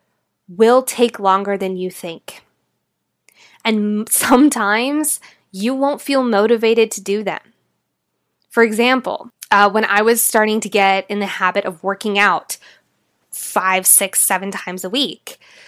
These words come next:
And again, I'm gonna remind you, my working out is not doing CrossFit or running five miles every single day of the week. You have to let your body rest. I'll actually go ahead and share the story I was touching on earlier.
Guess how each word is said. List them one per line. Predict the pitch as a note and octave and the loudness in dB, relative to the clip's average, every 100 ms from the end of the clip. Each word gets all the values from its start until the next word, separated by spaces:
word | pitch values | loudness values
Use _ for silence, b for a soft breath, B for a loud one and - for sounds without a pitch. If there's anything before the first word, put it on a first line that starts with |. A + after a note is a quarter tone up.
| b b | b b
And | B3 | 2
again, | A#3+ D4+ G#3+ E3+ _ _ | 4 4 4 0 _ _
I'm | G#3 | -6
gonna | G#3 | -4
remind | A#3+ C4+ D4+ C#4 | 0 2 2 0
you, | F3 - | -2 -6
my | B3 A#3+ | 0 0
working | G#3+ A#3 B3 C#4+ C4+ | 4 2 2 -2 -2
out | A#3 B3 A3 | 2 2 2
is | G3+ G#3+ | -4 0
not | A3+ A3 | 0 0
doing | - A3+ G3+ | 0 -2 -2
CrossFit | - - A3 G#3 - F#3+ | -8 -8 -6 -6 -4 -4
or | F3+ F#3 | -4 -4
running | G3+ A3 A3 | 0 0 -2
five | - G3 G3 | 0 0 0
miles | G3+ G3 F#3 F3 | -2 0 -2 -2
every | G#3 G3+ G#3 | -4 -4 -4
single | G#3 G3 | -4 -6
day | F#3+ F#3+ | -4 -4
of | F#3+ | -4
the | F#3 | -6
week. | G3+ F#3 - | -8 -8 -14
You | |
have | F3+ - - G3 - - b b - | -16 -12 -2 -2 -2 -20 b b -12
to | - G#3+ | -6 -6
let | G3 F3+ - - _ - | -2 -2 -4 -12 _ -6
your | G3+ | -4
body | F3+ F#3 E3+ F3 F3+ F3+ | 0 0 0 -2 -6 -8
rest. | F#3+ E3+ - | -6 -6 -4
I'll | F3+ F#3 | -2 -2
actually | F3+ - G#3 | -2 -4 -4
go | F#3+ | -2
ahead | F#3+ F#3 | -4 -4
and | F3+ | -6
share | - F3+ | -8 -8
the | |
story | F3+ - G3 F3 E3+ - | -6 -4 -4 -4 -8 -6
I | F3+ | -4
was | F3 - _ _ _ E3+ _ - | -4 -10 _ _ _ -20 _ -6
touching | G#3 - F#3 | -6 -6 -8
on | F3 | -4
earlier. | - C#4 G#3+ F3 F3 | 4 4 4 0 -4